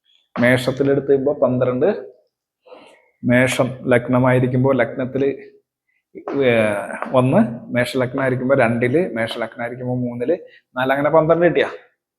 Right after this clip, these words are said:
വൃഷഭ ലഗ്നമായിരിക്കുമ്പോ ലഗ്നത്തില്, വൃഷഭ ലഗ്നമായിരിക്കുമ്പോ, ആ,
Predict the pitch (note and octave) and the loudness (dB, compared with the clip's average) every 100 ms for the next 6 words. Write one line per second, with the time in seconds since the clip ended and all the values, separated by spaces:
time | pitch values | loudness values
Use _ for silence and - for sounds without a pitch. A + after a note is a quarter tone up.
0 | _ _ _ - C#3 - D#3 E3 - D#3+ | _ _ _ -6 0 4 6 6 4 2
1 | D3+ D3+ D3+ D3 C3+ B2 C3 B2+ C#3 F3+ | 4 4 2 2 2 0 -6 -8 -4 -4
2 | F#3+ C3 - C#3 C3+ C3 C3+ C3 C3 B2+ | -4 -8 -8 -6 -4 -6 -6 -2 -2 -2
3 | B2 C3 B2+ B2+ - _ _ _ _ _ | 0 2 2 -4 -18 _ _ _ _ _
4 | _ _ B2+ B2 B2 | _ _ -4 -2 0